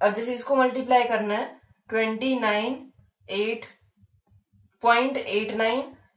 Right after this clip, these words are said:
into fifty six, इसको जब multiply करेंगे तो पहले normally इनको multiply कर लेंगे, तो multiply करेंगे तो वन सिक्स सेवन थ्री एट फ़ोर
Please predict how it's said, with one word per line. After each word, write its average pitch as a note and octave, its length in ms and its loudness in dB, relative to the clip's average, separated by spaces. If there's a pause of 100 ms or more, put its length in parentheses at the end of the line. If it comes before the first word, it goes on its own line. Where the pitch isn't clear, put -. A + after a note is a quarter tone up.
into A#3+ 280 -2
fifty A#3+ 340 -6
six, - 280 -6
इसको C4+ 260 -2
जब C#4 140 8
multiply B3+ 540 4
करेंगे A3 380 0 (420)
तो B3 60 -4
पहले B3 280 8
normally C4 440 6
इनको C#4 240 0
multiply G#3 600 4
कर A3+ 140 2
लेंगे, B3+ 360 -2 (440)
तो A3 60 -6
multiply B3 520 4
करेंगे B3+ 280 2
तो A3 140 0
वन A#3+ 280 2
सिक्स C4 300 -4
सेवन A3+ 440 0 (600)
थ्री B3 300 -4 (240)
एट A3+ 200 -4
फ़ोर F3+ 480 -6